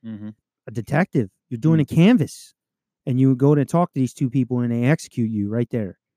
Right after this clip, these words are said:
Speaker 2: I mean, what the fuck, man?
Speaker 1: Yeah, this one hurt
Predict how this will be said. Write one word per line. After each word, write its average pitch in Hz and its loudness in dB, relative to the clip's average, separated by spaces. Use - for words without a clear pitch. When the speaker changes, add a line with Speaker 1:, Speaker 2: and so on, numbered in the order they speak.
Speaker 2:
I 117 -6
mean, 127 2
what 139 -2
the - -4
fuck, - -6
man? 104 -6
Speaker 1:
Yeah, 95 -12
this 131 -6
one 127 -2
hurt 98 -6